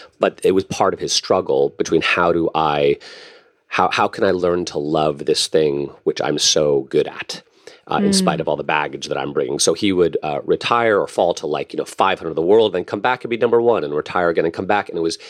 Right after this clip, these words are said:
Speaker 1: it's a, it was, it's a pretty amazing story. And that book I found to be incredibly, um,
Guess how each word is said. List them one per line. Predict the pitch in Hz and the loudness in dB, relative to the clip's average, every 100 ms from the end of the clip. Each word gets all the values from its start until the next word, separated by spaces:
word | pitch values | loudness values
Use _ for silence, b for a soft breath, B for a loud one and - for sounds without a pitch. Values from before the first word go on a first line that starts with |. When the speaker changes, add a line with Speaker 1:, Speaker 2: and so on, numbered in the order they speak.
| B B B - | B B B -4
Speaker 1:
it's | - | 0
a, | - | 2
it | 85 | 2
was, | 87 | 0
it's | - - | -2 0
a | 80 76 | 0 0
pretty | - 107 | 2 4
amazing | 90 78 82 | 4 2 0
story. | 101 | 0
And | 101 | 2
that | 107 104 | 2 2
book | 123 80 | 0 0
I | |
found | 76 78 76 | -4 -4 -2
to | 76 | -2
be | 78 | 0
incredibly, | 71 80 - - 87 80 78 71 71 71 | -2 -4 -4 0 2 2 0 0 0 -4
um, | 71 69 67 | -4 -6 -6